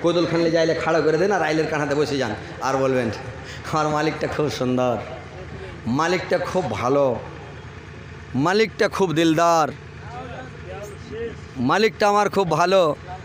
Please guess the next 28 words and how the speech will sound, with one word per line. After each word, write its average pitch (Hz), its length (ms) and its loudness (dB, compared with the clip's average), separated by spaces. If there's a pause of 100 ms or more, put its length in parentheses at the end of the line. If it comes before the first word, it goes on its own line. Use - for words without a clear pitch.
(140)
তো 185 180 2
এইভাবে 226 480 6
যদি 214 180 4
আপনি 208 280 6
বলেন, 190 340 6
"আমার 180 220 4
মালিক 170 300 4
ভালো, 160 380 4 (300)
আমার 160 320 4
গৃহস্থ 160 360 4
ভালো, 160 380 6 (340)
আমার 160 240 6
সবই 190 340 6
ভালো", 170 440 6 (240)
তো 156 60 2
যদি 170 240 4
এইভাবে 175 380 6
বলেন, 175 520 4 (240)
তো 151 60 -2
মালিক 165 360 4
আপনাকে 170 300 2
টাকা 165 280 2
দিবে 160 140 2
সন্ধ্যার 147 300 2
টাইমে? 160 220 2 (1200)
দিবে 202 200 6
জি 185 80 4
ভাই? 190 280 4